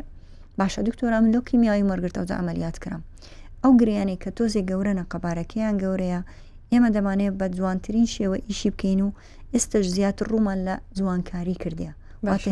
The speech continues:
Speaker 1: هێشتنەوەی مەمکەکە.
Speaker 2: بەڵێ.
Speaker 1: با بڵێن، ئەها بە کوردی خۆمان بڵێن، مۆدێلی مەمک هەڵگرتن نەمایە. ئەوها دەرێن نەخۆشەکان.
Speaker 2: بەڵێ.
Speaker 1: دکتۆرە، مۆدێلی نەمایە، ڕاست دەکەن.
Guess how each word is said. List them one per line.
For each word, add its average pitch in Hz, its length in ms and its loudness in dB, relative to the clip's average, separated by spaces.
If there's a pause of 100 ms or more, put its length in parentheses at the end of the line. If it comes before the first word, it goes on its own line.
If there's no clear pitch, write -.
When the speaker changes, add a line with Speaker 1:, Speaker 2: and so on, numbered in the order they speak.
Speaker 1:
هێشتنەوەی 190 580 -4
مەمکەکە. 170 460 -8 (160)
Speaker 2:
بەڵێ. 202 140 -8 (500)
Speaker 1:
با 202 160 4
بڵێن، 214 260 4 (300)
ئەها 254 260 6
بە 220 120 2
کوردی 220 280 4
خۆمان 196 280 2
بڵێن، 196 240 0
مۆدێلی 220 380 8
مەمک 208 260 0
هەڵگرتن 180 420 -2
نەمایە. 165 300 -2 (340)
ئەوها 208 320 8
دەرێن 170 280 -4
نەخۆشەکان. 202 440 0
Speaker 2:
بەڵێ. 208 80 2
Speaker 1:
دکتۆرە، 254 400 6
مۆدێلی 262 400 6
نەمایە، 190 280 -2
ڕاست 190 240 -2
دەکەن. 240 220 4